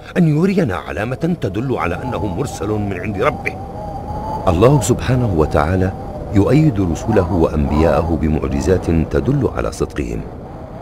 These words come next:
وعندما كان الرسول صلى الله عليه وسلم في مكة، طلب منه المشركون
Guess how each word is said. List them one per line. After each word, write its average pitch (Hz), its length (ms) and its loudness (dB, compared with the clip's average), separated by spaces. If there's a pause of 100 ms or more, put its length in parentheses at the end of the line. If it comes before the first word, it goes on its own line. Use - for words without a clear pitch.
(360)
وعندما 98 340 6
كان 156 240 2
الرسول 117 460 2
صلى 76 220 2
الله 78 420 0
عليه 80 260 0
وسلم 71 520 2
في - 180 -4
مكة، 80 340 0 (840)
طلب 131 220 8
منه 135 320 8
المشركون 92 600 4